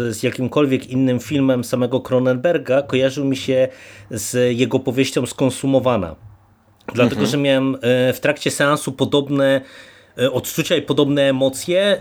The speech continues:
Speaker 1: na dwóch poziomach. Po pierwsze, cały czas, e, e, byłem zainteresowany, do czego to zmierza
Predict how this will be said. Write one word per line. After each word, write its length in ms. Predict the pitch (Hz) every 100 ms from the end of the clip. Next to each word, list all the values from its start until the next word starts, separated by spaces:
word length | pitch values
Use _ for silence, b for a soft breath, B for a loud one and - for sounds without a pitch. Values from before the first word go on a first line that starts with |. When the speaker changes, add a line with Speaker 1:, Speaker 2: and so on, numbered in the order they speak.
| 107
Speaker 1:
na 320 | 127 143 147
dwóch 280 | 127 147 -
poziomach. 480 | 143 127 101 90 -
Po 120 | 127
pierwsze, 600 | 156 151 139 143 135 135 B B B
cały 320 | - 170 190 180
czas, 540 | 160 151 147 - -
e, 680 | 139 135 135 131 - - 117 120
e, 40 |
byłem 500 | 104 135 139 135 127 B B B B
zainteresowany, 960 | 113 151 160 151 156 147 135 151 170 151
do 100 | 135
czego 300 | - 170 160
to 160 | -
zmierza 880 | 120 117 131 135 135 127 156 190 240